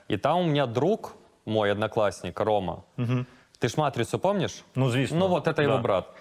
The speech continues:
Speaker 1: Вот, и мы с ним сдружились, и мы с ним пошли в клуб, в Тринити. Он говорит: "Там супер клуб, пошли". И мы пошли, и мы оказались, ну, я оказался в тусовке дотеров. Вот
Speaker 2: Мгм.
Speaker 1: оттуда всё и пошло. То есть
Speaker 2: Мгм.
Speaker 1: там были кейсеры, там было распределение кейсеров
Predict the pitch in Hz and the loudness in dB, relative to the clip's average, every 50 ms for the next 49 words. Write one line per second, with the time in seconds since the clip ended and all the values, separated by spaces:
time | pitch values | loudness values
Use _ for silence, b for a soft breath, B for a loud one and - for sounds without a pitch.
0 | B B B B B 113 110 - 123 143 196 214 - - 190 160 143 147 160 147 | B B B B B 0 0 2 2 2 2 0 0 0 0 0 0 0 0 0
1 | 131 170 220 247 220 151 104 - - - - - _ _ _ _ _ - 123 131 | 0 0 0 2 2 0 -2 -4 -8 -16 -20 -20 _ _ _ _ _ 0 2 2
2 | 135 139 139 139 139 135 135 131 131 123 - - - - 120 120 135 165 170 - | 4 4 4 2 2 2 2 2 0 -2 -4 -6 -8 -6 -2 0 0 0 0 -2
3 | - 160 143 - 139 131 - - 143 135 - - 143 160 196 226 214 - - - | -2 -2 -2 0 -2 -2 -2 -2 -4 -2 -2 0 0 2 2 0 -2 -6 -14 -20
4 | - - _ _ _ - - - 135 127 120 107 90 - 104 98 95 98 101 101 | -20 -20 _ _ _ -10 -4 -2 0 0 0 0 -2 -2 -2 -2 0 -2 -2 -4
5 | - - _ - - 139 139 135 - - - 147 135 - 117 110 - 147 165 190 | -6 -16 _ -4 -2 -2 0 -2 -4 -2 -2 -2 -2 -2 -4 -2 0 0 -2 -2
6 | 185 - 123 113 - - - 98 82 82 B B B B B B B 113 139 151 | -2 -2 -4 -6 -6 -6 -8 -8 -8 -8 B B B B B B B -2 -2 0
7 | 151 143 - - 170 202 208 - 135 117 123 151 165 160 - 127 117 123 135 139 | -2 -4 -4 -2 -4 -2 -2 -2 -2 0 0 0 0 0 -2 -2 0 2 0 0
8 | 131 113 - - 120 123 127 113 107 - 113 104 123 135 139 - 131 107 98 - | 0 -2 -4 -2 0 2 2 2 0 0 0 0 0 0 0 -2 -4 -6 -6 -10
9 | - - - 101 - - 113 - - - 104 95 95 87 - - 80 - - _ | -10 -6 -6 -4 -2 -2 -2 -2 -2 -2 -2 0 0 -2 -2 -4 -8 -8 -10 _
10 | _ - - 98 113 113 - - - 135 143 151 135 - 143 131 127 - - - | _ -4 -2 0 0 0 0 0 0 0 0 -2 -2 -2 -2 -2 -2 -4 -6 -4
11 | - 107 92 87 - B B 120 117 117 123 143 139 131 139 147 151 143 147 151 | -2 -2 -2 -2 -2 B B -2 0 2 2 2 2 2 2 2 2 0 0 0
12 | 156 196 247 247 - - 113 110 101 117 110 113 120 117 110 - - 120 110 101 | 0 0 0 -2 -2 -2 0 0 0 0 0 0 0 0 0 -2 -2 -2 -2 -2
13 | 98 95 - 156 196 226 - - 123 104 92 - | -2 -2 -2 -2 -2 -2 -2 -2 0 0 -2 -4